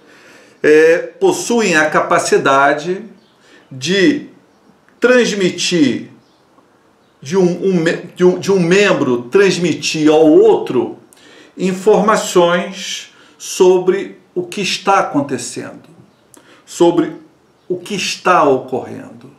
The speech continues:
Somente a espécie humana é capaz de transmitir e acreditar em informações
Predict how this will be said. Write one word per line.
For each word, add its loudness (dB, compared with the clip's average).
Somente 0
a 0
espécie 0
humana 0
é 2
capaz 2
de -2
transmitir 0
e 4
acreditar 0
em 0
informações -2